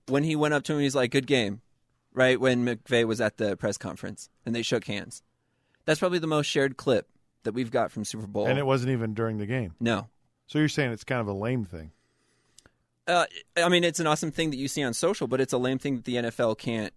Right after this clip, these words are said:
Speaker 2: But, but don't you wanna see, like, Tom Brady holding his daughter and she has a Super
Speaker 1: No,
Speaker 2: Bowl trophy?
Speaker 1: absolutely
Speaker 2: That, that's
Speaker 1: not.
Speaker 2: not something that
Speaker 1: No, I don't
Speaker 2: it,
Speaker 1: care about that.
Speaker 2: it doesn't excite you.
Speaker 1: No.
Speaker 2: All right, well, what else you got for me?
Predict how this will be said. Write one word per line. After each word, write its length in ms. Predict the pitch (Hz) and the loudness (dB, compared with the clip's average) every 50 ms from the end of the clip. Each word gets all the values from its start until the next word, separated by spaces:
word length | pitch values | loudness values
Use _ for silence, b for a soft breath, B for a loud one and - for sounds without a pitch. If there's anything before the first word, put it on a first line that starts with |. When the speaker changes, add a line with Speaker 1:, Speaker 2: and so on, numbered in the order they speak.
| - | 0
Speaker 2:
But, 200 | - 151 165 151 | 2 2 2 2
but 160 | 139 151 139 | 2 0 2
don't 200 | 127 147 151 165 | 2 0 0 0
you 80 | 160 143 | -2 -2
wanna 160 | 147 147 135 | -2 -2 -2
see, 160 | - - 151 | 0 0 0
like, 160 | 139 123 110 - | 0 0 0 -2
Tom 240 | - 131 127 123 | -4 -4 -4 -2
Brady 240 | 110 117 123 127 127 | -2 -2 0 0 -2
holding 360 | 117 104 120 117 117 120 113 | -2 -2 -2 -2 -2 -4 -4
his 140 | 110 104 95 | -4 -6 -6
daughter 380 | 90 110 107 107 113 110 120 120 | -4 -2 0 0 0 0 -2 -4
and 100 | 113 110 | -4 -6
she 140 | - 113 110 | -4 -4 -4
has 160 | 110 98 101 | -4 -4 -6
a 60 | 101 | -8
Super 240 | - - 117 - 156 | -6 -4 0 4 8
Speaker 1:
No, 200 | 165 156 135 117 | 10 12 12 12
Speaker 2:
Bowl 80 | 104 | 10
trophy? 280 | - 135 127 123 - 131 | 8 4 -2 -2 0 0
Speaker 1:
absolutely 480 | 120 120 120 - - 120 120 104 110 104 | 0 0 0 0 0 0 0 0 0 0
Speaker 2:
That, 120 | 117 117 | 0 -2
that's 120 | 101 - - | -2 -2 -2
Speaker 1:
not. 60 | 127 | -4
Speaker 2:
not 120 | 120 113 | -4 -4
something 380 | - 123 113 107 - 120 113 113 | -4 -6 -8 -6 -6 -6 -6 -4
that 60 | 110 | -2
Speaker 1:
No, 300 | 110 107 98 95 98 104 104 - _ _ _ _ - - | -2 0 0 -2 -4 -6 -8 -12 _ _ _ _ -8 -4
I 100 | 107 104 | -2 -2
don't 100 | 104 113 | -2 -2
Speaker 2:
it, 60 | - | -2
Speaker 1:
care 100 | 104 101 | -2 -2
about 240 | 98 98 101 98 - | -2 -2 -4 -6 -6
that. 200 | 98 101 95 90 | -8 -8 -6 -6
Speaker 2:
it 120 | 113 101 | -6 -4
doesn't 320 | - 120 113 101 110 107 104 | -2 -2 -2 -2 -4 -6 -8
excite 340 | 98 - - 101 101 98 | -8 -8 -8 -8 -8 -8
you. 100 | 95 92 87 | -10 -8 -6
Speaker 1:
No. 280 | 107 101 107 95 95 b b b - | -4 -4 -4 -6 -8 b b b 2
Speaker 2:
All 80 | 170 | 4
right, 120 | 165 170 170 | 4 4 4
well, 120 | 156 170 | 4 4
what 140 | 190 196 185 | 4 4 6
else 240 | 196 190 185 - - | 4 4 2 0 -4
you 60 | - | -4
got 200 | 117 107 90 - | -4 -4 -4 -4
for 200 | - - 98 87 | -8 -10 -10 -10
me? 120 | 85 85 | -10 -10